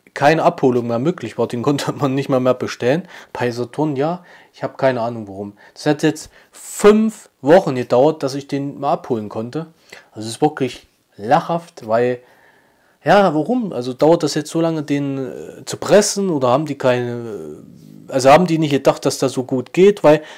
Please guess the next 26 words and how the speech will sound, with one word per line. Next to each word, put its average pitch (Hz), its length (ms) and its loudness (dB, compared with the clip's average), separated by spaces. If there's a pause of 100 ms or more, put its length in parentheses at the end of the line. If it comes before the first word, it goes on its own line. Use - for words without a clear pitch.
(120)
nirgendwo, 208 440 4
es - 120 2
gibt 185 200 -6
übelst 208 320 0
Probleme 220 420 2
mit 131 180 -2
den 113 120 -4
Filmen, 120 240 -6
ich 117 120 -10
versteh's 180 480 2
nicht. 117 200 -8
Das 113 140 -6
ist - 140 -6
ja, 143 280 4 (560)
die 143 220 -4
werden 175 200 8
nicht 180 100 2
gedacht 175 300 2
haben, 170 100 4
dass 160 120 0
das 139 120 0
so 151 80 -2
gut 175 180 4
gekauft 165 560 2
worden 160 580 -4
ist 196 320 -2